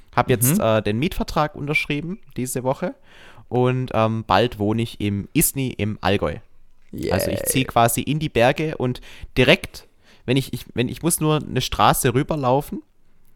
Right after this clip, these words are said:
Speaker 1: also das sind, keine Ahnung,
Speaker 2: Mhm.
Speaker 1: fünfzig Meter und dann bin ich an einem kleinen Skilift.
Speaker 2: Ja,
Speaker 1: Und das ist
Speaker 2: cool.
Speaker 1: ja, also das war ja für mich einer der Hauptgründe, warum ich in die Berge wollte, weil ich so unfassbar gerne Snowboard fahre und das schon ewig nicht mehr machen konnte, weil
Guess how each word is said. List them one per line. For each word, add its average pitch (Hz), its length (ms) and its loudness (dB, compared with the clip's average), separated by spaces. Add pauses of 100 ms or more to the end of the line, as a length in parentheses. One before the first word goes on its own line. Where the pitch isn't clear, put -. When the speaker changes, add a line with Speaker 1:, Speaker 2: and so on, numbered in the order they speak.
Speaker 1:
also 104 200 -6
das 107 140 -4
sind, 117 240 -4
keine 101 240 0
Ahnung, 117 300 4
Speaker 2:
Mhm. - 40 0
Speaker 1:
fünfzig - 400 -2
Meter 151 340 0 (340)
und 131 360 -2
dann 117 120 4
bin 113 140 0
ich 113 140 -4
an 107 120 0
einem 104 160 -2
kleinen 98 380 0
Skilift. - 520 -10 (540)
Speaker 2:
Ja, 117 220 0
Speaker 1:
Und 107 60 -2
das 131 180 6
ist 165 80 2
Speaker 2:
cool. 127 320 6
Speaker 1:
ja, - 80 -20 (320)
also 117 200 4
das 127 140 2
war 135 80 10
ja 135 100 8
für 147 100 2
mich 143 240 2
einer 123 180 4
der 110 140 4
Hauptgründe, 131 500 4
warum 120 260 4
ich 127 120 -2
in 113 80 0
die 110 80 4
Berge 117 380 6
wollte, 107 300 2
weil 107 140 0
ich 107 80 -4
so - 220 -6
unfassbar 139 560 2
gerne 110 260 0
Snowboard 107 400 0
fahre 98 480 0
und 101 320 -4
das - 300 -2
schon - 200 -4
ewig 143 280 2
nicht 131 140 -6
mehr 117 100 -2
machen 131 240 -2
konnte, 120 420 -2
weil 110 280 2